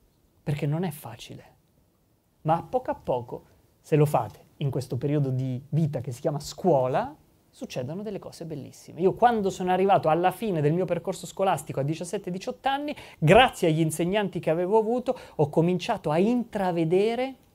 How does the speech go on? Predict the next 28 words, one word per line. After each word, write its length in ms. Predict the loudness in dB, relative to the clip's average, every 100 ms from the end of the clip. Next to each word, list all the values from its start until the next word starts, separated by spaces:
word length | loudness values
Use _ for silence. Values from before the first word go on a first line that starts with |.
| _ _ _ _ _ _
che 120 | 0 2
avrei 180 | 4
dovuto 320 | 2 0 0 -2
lasciare 320 | -2 -2 -4
la 100 | -2
mia 200 | -6 -8
città, 480 | -10 -6 0 0 -2 -20 -20 -12
andarmi 360 | 0 2 4 2
a 40 |
iscrivere 340 | -2 -2 0 0
in 40 |
una 100 | 0
facoltà 440 | -4 -6 -6 -4
universitaria 560 | -4 -4 -8 -8 -6 -6
che 100 | -8
era 80 | -8
lontano 400 | -10 -8 -10 -8
da 120 | -6
casa, 420 | -4 -4 -4 -6 -8 -18 -4
che 100 | 0
avrei 240 | 2 2
dovuto 240 | 2 2
fare 240 | 0 2 2
delle 240 | 0 -2
scelte 680 | -4 -4 -4 -4 -6 -8 -10 -10 _ _
che 200 | 2 4
erano 300 | 4 2 -4 -2
complicate 960 | 2 2 2 -4 -4 -8 -10 -14 -16